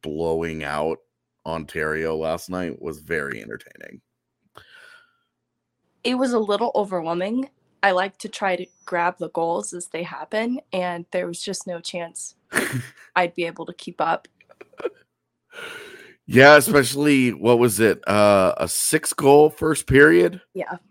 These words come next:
Speaker 2: six goals. Some of them were weird bounces, too. I'm sure the Eagles are thinking, "We'll take any bounce," but some of them were a little weird. Two of them were shorthanded.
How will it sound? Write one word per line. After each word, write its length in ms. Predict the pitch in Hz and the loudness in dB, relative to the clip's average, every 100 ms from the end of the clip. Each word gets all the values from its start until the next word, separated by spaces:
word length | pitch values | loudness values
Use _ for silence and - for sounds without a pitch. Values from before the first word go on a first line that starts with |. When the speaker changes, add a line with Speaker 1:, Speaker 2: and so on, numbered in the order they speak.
| _ _ _ _ _ _ | _ _ _ _ _ _
Speaker 2:
six 400 | - 220 - - | -12 -12 -12 -8
goals. 460 | 185 170 170 - _ _ _ _ - | -6 -6 -8 -20 _ _ _ _ -18
Some 260 | - 262 | 0 2
of 60 | 269 | 2
them 120 | 294 | 2
were 140 | 269 220 | 0 -4
weird 260 | 214 226 | -6 -6
bounces, 580 | 185 165 190 - 247 - | -4 -6 -8 -14 -16 -14
too. 380 | - 185 196 226 _ _ _ _ _ - | -8 -4 -4 -8 _ _ _ _ _ -16
I'm 140 | 180 | -12
sure 340 | 175 - 190 - | -10 -4 -2 -4
the 200 | - - | -8 -8
Eagles 380 | 202 190 175 - - | -4 -4 -6 -10 -16
are 80 | 185 | -16
thinking, 420 | - 175 208 - - | -14 -14 -14 -16 -20
"We'll 240 | - 175 170 | -10 -6 -6
take 280 | - - | -6 -8
any 180 | - 208 | -8 -8
bounce," 400 | 185 - - - | -8 -8 -10 -12
but 260 | - 175 - _ - _ _ | -6 -4 -6 _ -20 _ _
some 220 | - 262 | -2 0
of 80 | 277 | 2
them 160 | 262 | 0
were 100 | 247 | 0
a 60 | 214 | -2
little 260 | 196 196 | -2 -4
weird. 340 | 185 165 170 180 | -4 -4 -6 -8
Two 220 | - 214 | -8 -8
of 100 | 226 | -6
them 180 | 226 220 | -6 -6
were 100 | 196 | -8
shorthanded. 800 | - 180 - 175 170 160 170 | -4 -4 -4 -10 -10 -8 -10